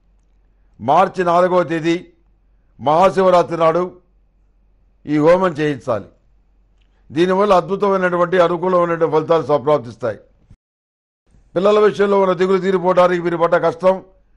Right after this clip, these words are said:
మంచి ఫలితాలు ఇస్తుంది. అదే కోణంలో విదేశాల్లో ఉన్నటువంటి పిల్లలు వాళ్ళ భవిష్యత్తు బాగుందనేటువంటి ఒక నమ్మకం, ఒక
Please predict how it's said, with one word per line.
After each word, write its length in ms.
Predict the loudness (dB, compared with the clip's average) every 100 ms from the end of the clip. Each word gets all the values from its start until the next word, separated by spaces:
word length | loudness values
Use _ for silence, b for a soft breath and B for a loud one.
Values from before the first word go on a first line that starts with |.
| _ -6
మంచి 180 | -2 0
ఫలితాలు 360 | 2 4 2 2
ఇస్తుంది. 360 | -4 -8 -4 -4 -4 _ _ _ 0
అదే 140 | 2 4
కోణంలో 340 | 4 4 2 0 -2 _ _ _ _ _ _ _ _ _ _ _
విదేశాల్లో 560 | -2 2 2 4 4 4 2
ఉన్నటువంటి 360 | 0 -2 -2
పిల్లలు 280 | 0 2 2 -2 -12 -20 _ -20 -20 _ _ -2
వాళ్ళ 140 | 2 2 2
భవిష్యత్తు 380 | 0 0 -4 0
బాగుందనేటువంటి 800 | 2 2 0 -2 -2 -2 -2 -2 -4 -8 _ _ _ _ -20 -20 -10 -4
ఒక 100 | 0 2 0 -6 _ _ _ _ _ _ _ _ _ _ -6 -2
నమ్మకం, 400 | 0 2 2 0 -8 _ _ _ _ _ _ _ _ _ _ _ _ _ -20 -20 -20 -16 -2
ఒక 80 | 2